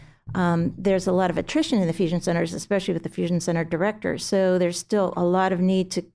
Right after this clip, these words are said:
to sort of relearn and re-educate people about the role of fusion centers and about some of these concerns and,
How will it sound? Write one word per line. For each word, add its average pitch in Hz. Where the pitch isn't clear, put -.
to 190
sort 190
of 170
relearn 190
and 180
re-educate 185
people 170
about 196
the 208
role 175
of 170
fusion 190
centers 170
and 170
about 180
some 214
of 180
these 185
concerns 220
and, 180